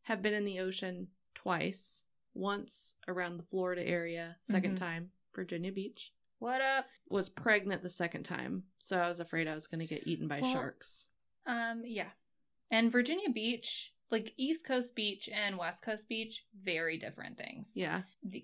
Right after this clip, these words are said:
Speaker 2: obviously, the Atlantic and the Pacific.
Speaker 1: And I'm not a
Speaker 2: Very
Speaker 1: beach
Speaker 2: different.
Speaker 1: person.
Speaker 2: I'm not super huge on the beach either. I don't love sand.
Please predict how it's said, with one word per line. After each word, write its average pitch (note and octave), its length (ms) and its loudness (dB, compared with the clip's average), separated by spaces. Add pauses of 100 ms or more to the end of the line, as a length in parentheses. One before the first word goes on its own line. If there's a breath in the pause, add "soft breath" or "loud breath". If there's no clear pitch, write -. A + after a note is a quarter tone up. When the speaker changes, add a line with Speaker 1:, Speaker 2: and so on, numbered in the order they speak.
Speaker 2:
obviously, F#3 560 4
the F3 140 4
Atlantic E3 440 0
and F3 80 -4
the E3 60 -2
Pacific. E3 640 -2 (120)
Speaker 1:
And E4 120 6
I'm G4 120 4
not F#4 140 2
a D4 40 2
Speaker 2:
Very F3+ 300 2
Speaker 1:
beach F3 80 0
Speaker 2:
different. - 200 -2
Speaker 1:
person. E3+ 500 0 (200)
Speaker 2:
I'm D#4 300 4
not F4 300 0
super C4+ 300 -2
huge C4+ 240 -6
on C4 80 2
the B3+ 80 4
beach A#3+ 220 0
either. A#3 260 -2
I A3 40 0
don't G#3 140 -2
love G3 160 -2
sand. G3 680 0